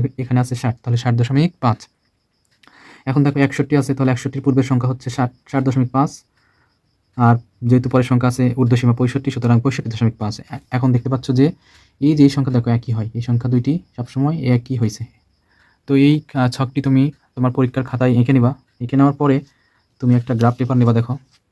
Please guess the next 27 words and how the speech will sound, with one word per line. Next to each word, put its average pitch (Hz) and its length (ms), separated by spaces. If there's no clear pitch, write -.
আমি 120 100
একটা 120 140
গ্রাফ 120 220
পেপার 123 200
নিয়েছি। 120 260
এই 123 60
যে 123 80
গ্রাফ 123 200
পেপারে 139 240
আমি 135 100
অঙ্কন 131 200
করে 123 100
রাখছি, 127 220
এটা 127 120
হচ্ছে 135 200
ওয়াই, 131 240
ওয়াই 123 200
ড্যাশ 127 200
অক্ষ, 120 160
দেখতে 117 180
পাচ্ছ 123 180
ওয়াই, 123 340
ওয়াই 123 180
ড্যাশ 131 200
এবং 117 120
এক্স 127 180
ড্যাশ, 139 180